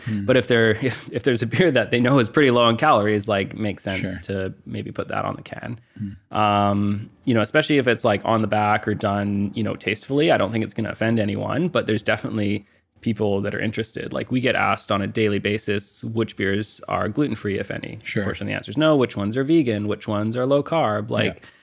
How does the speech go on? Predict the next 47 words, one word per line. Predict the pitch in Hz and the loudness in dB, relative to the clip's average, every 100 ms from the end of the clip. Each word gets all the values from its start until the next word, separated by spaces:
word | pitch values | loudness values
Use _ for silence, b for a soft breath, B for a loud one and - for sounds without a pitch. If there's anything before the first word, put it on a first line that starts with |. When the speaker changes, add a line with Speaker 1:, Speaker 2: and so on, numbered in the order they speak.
| b b b | b b b
Speaker 2:
like, | 120 107 | -2 0
th-, | 120 | 0
yeah, | 123 101 | 2 4
it, | 101 - - | 2 -2 -6
you | - | -2
know, | 104 | 0
where | 101 117 | 2 4
we | 110 | 4
are | 110 | 4
in | 101 | 2
the | 95 | 0
Tri-Cities, | 101 98 - 104 139 139 | 0 -2 -2 -2 0 -2
there, | - 95 98 | -2 -4 -4
there's | 110 107 | -6 -6
a | |
lot | 104 95 | -4 -4
of | 98 | -6
people, | 113 110 113 117 - _ _ _ 143 - | -10 -10 -10 -10 -14 _ _ _ _ -12
you | 113 | -10
know, | 92 110 - _ - | -10 -12 -16 _ -8
that | 90 87 _ _ - | -6 -6 _ _ -6
like | 113 104 | -4 -2
craft | 98 95 - | -2 -2 2
beer. | 147 143 | 4 4
They | |
want | 107 98 98 | 2 0 -2
a | |
place | 101 104 | -2 -4
to | - | -6
go, | 95 90 95 98 104 | -4 -2 -2 -4 -4
but | 101 85 - - b b - | -6 -6 -8 -20 b b -2
they're | 107 | 0
just, | 110 - - | 0 -8 -14
like, | 113 104 | -6 -4
not | 110 101 - | -2 -4 -4
gonna | 113 | -8
drink | 113 104 - | -10 -10 -10
a | |
nine | 107 101 | -10 -10
hundred | 107 101 - | -12 -14 -14
calorie | - - 117 | -14 -14 -18
can | 113 120 120 117 _ - | -18 -18 -16 -18 _ -10
or | 107 | -8
Speaker 1:
Mm. | |
Speaker 2:
whatever | 101 - - | -8 -12 -20
they | - | -20
are. | - | -20